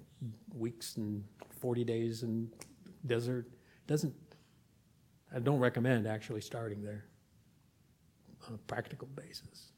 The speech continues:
But saying no to yourself, that's what self-denial is.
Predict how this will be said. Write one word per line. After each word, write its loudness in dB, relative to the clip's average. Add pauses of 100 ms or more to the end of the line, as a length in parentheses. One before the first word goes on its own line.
(1160)
But 0
saying 8
no 6
to -4
yourself, -4 (260)
that's -6
what 0
self-denial 0
is. -6